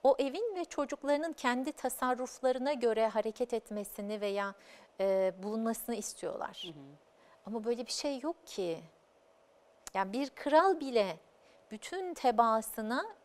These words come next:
Speaker 1: itaati sağlayamıyor, sağlatamıyor. Dolayısıyla buradaki çözüm kadının kişisel alanını, kendine ayırdığı zamanı, enerjiyi vesaire genişleterek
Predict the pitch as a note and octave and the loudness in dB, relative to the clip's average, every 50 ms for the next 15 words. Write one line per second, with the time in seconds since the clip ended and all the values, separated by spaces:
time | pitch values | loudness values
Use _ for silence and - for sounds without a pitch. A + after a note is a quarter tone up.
0 | _ _ - A3 - - B3+ A#3+ B3 B3+ B3+ - - B3+ - - A#3+ A3+ A3 A3 | _ _ -14 -14 -4 0 2 4 4 4 2 0 -4 -6 -2 0 2 2 2 2
1 | G#3+ A3 A#3 A#3+ A#3 A3+ C4 C#4 C#4+ B3 F#3+ E3+ D#3 D#3 D#3+ - - - F#3+ F#3 | 2 0 0 2 2 2 2 2 0 -2 -6 -6 -8 -10 -12 -10 -8 -4 -4 -4
2 | F#3 - B3 A#3 G#3 E3+ - G3 - _ _ _ _ - - - - - - - | -4 -6 -8 -8 -8 -8 -10 -12 -16 _ _ _ _ -20 -20 -20 -20 -20 -20 -10
3 | _ - A3 A3+ D4 F4+ E4+ - - F#4 F4+ E4 C4 A#3+ A#3 A3+ G3+ - B3 D#4 | _ -2 0 0 0 -2 -4 -4 -4 -4 -4 -2 -2 -4 -4 -6 -8 -4 -2 -2
4 | F#4 F4+ E4 - - - - - - D4+ E4 E4 - - A3+ C#4 G#4+ - _ _ | -2 -2 -4 -6 -8 -10 -12 -6 -2 0 0 0 0 -2 -4 -6 -8 -12 _ _
5 | _ _ _ _ - - - - - _ _ - B3+ B3 A3+ C#4+ D#4 D#4+ E4 F4 | _ _ _ _ -20 -20 -20 -20 -20 _ _ -2 -2 -2 0 -2 -4 -4 -6 -6
6 | G#4+ - _ - - A3 - - - - D4+ D4+ D4+ C#4+ - A#3+ B3 A#3+ A#3+ A3+ | -8 -12 _ -10 -8 -8 -6 -8 -4 0 2 2 2 2 2 0 2 2 0 -2
7 | A3 A3 G3 F3+ F#3 A#3 E4+ - _ _ _ - - A3 G#3+ G#3 A3 G#3+ G#3 A3+ | -2 -4 -6 -6 -8 -8 -8 -10 _ _ _ -6 -2 -2 -2 0 -2 -2 0 2
8 | A#3+ C#4 C#4+ - A#3+ A3 G#3+ G#3+ G#3 G3+ F#3 - F#3+ F#3+ F#3 F3+ - - G3 F#3+ | 2 2 2 2 0 2 2 2 0 0 -2 -2 -2 -2 -2 -4 -4 -4 -4 -4
9 | F#3+ F#3 F#3 F#3 F3+ F#3 F#3 F3 F3+ - - F#3 G3 F#3+ G3+ G3 F#3+ F#3+ F#3 F#3+ | -2 -2 -2 -4 -4 -4 -6 -6 -6 -6 -6 -6 -6 -4 -4 -4 -6 -6 -6 -6
10 | F#3 F3+ F#3+ G3 G3 - A3 G#3 G3+ G3 G3+ F#3+ G3+ G#3+ G#3+ A#3+ - - - C4+ | -6 -4 -6 -6 -6 -4 -4 -2 -2 -2 -2 -2 -4 -4 -4 -4 -2 0 0 0
11 | C4+ - E4 D4+ A#3+ A#3+ E4 | 2 2 2 2 2 0 -2